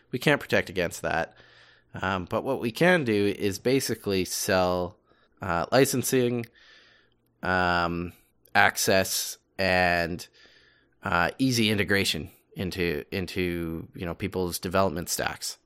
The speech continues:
So what we're gonna do is basically have a Git server, uh, with a marketplace in front of it. Uh,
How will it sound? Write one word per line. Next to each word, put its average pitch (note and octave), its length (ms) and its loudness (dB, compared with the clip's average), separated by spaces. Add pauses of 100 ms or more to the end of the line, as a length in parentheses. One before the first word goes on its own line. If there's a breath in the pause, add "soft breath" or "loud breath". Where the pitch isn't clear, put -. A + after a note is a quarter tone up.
(100)
So F#2+ 460 2 (680)
what A#2+ 220 2
we're C3 120 4
gonna B2+ 160 6
do G2+ 120 2
is F#2+ 120 2
basically A2 360 2
have F#2 160 -2
a F2+ 40 0
Git G2+ 240 0
server, G2 520 0 (600 loud breath)
uh, F#2 440 4
with G#2 160 -2
a G2 60 2
marketplace G2+ 560 2
in F#2 80 -4
front G2+ 240 0
of G2+ 100 -2
it. G#2 200 0 (760 soft breath)
Uh, F2 480 0